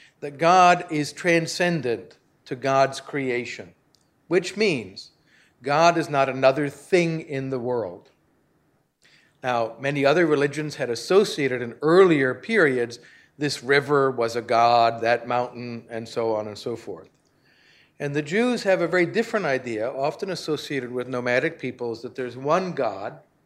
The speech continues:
and that God is not just another thing in the world,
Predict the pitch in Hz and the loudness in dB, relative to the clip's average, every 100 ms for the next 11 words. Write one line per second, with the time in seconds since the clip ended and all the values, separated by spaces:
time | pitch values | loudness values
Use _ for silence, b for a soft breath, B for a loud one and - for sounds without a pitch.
0 | _ b b - 143 165 170 156 156 151 | _ b b -12 -2 -2 -2 -2 0 0
1 | 151 156 135 143 156 147 147 147 139 135 | -2 -8 -6 -2 -2 -2 -8 -6 -4 -4
2 | 139 123 - 143 135 131 127 117 113 107 | -4 -8 -4 -4 -4 -12 -14 -10 -8 -8
3 | 90 82 | -10 -14